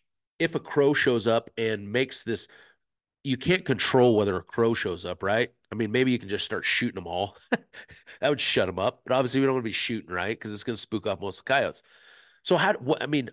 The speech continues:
if somebody has a tactic, that's what I'm curious about. Like, if crows show up and they start squawking and making all kinds of racket, and you seem to never call in any coyotes once the crows show up,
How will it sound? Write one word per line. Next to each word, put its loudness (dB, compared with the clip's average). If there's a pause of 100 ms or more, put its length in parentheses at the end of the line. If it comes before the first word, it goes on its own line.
(120)
if 0
somebody 4
has 2
a -6
tactic, -2 (440)
that's 0
what 2
I'm -2
curious -4
about. -2
Like, -6
if -6
crows 4
show 2
up -4 (460)
and -4
they 2
start -2
squawking 0
and -6
making -2
all 2
kinds -2
of -4
racket, 0
and -10
you -2
seem -2
to -6
never 0
call 2
in -2
any -4
coyotes 0
once -8
the -12
crows 4
show 0
up, -4